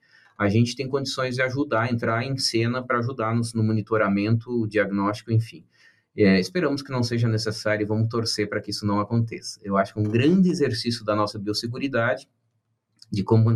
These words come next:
nós estamos organizados, e vamos mostrar pro mundo que a gente sabe fazer avicultura, é, e, e não menos as outras cadeias também, mas a avicultura de uma maneira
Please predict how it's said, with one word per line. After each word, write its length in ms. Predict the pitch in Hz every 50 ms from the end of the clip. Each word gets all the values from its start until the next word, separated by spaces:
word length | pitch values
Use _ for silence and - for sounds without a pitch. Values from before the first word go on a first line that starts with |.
| 110 113 -
nós 240 | 117 113 110 104 104
estamos 300 | 101 - 113 113 104 101
organizados, 800 | 113 107 104 107 110 113 113 113 110 113 110 113 135 - - - _ _ - - - - - _ _ _ _ -
e 560 | 120 120 120 123 131 135 139 143 143 - 117
vamos 400 | 113 113 117 123 123 127 139 147
mostrar 460 | 147 135 135 - - - 110 113 113
pro 180 | 117 - 135 127
mundo 400 | 123 120 117 113 120 120 120 120
que 120 | 120 120
a 40 | 113
gente 500 | 107 107 107 113 113 113 - 120 117 113 117
sabe 420 | - - - 110 107 107 113 120
fazer 380 | 120 120 127 120 110 104 101 110
avicultura, 920 | 110 110 107 104 - 110 104 98 98 - 110 110 120 123 135 135 135 135 _ _ _ _ _ _ _ _ -
é, 280 | 98 101 95 95 90 87
e, 320 | 98 101 98 98 95 104
e 40 | 107
não 220 | 110 117 123 135
menos 320 | 123 117 127 143 139 120 113
as 160 | 107 92 110
outras 260 | 113 113 120 110 -
cadeias 340 | - 107 98 104 104 107 104
também, 340 | - 104 101 98 107 123 127
mas 180 | 110 107 107
a 60 | 107 104
avicultura 720 | 104 110 104 - 110 104 - - 110 110 113 120 123 - _ _ _ _
de 100 | - 107
uma 140 | 107 117 117
maneira 800 | 117 117 117 107 104 104 107 110 113 113 113 113 107 101 -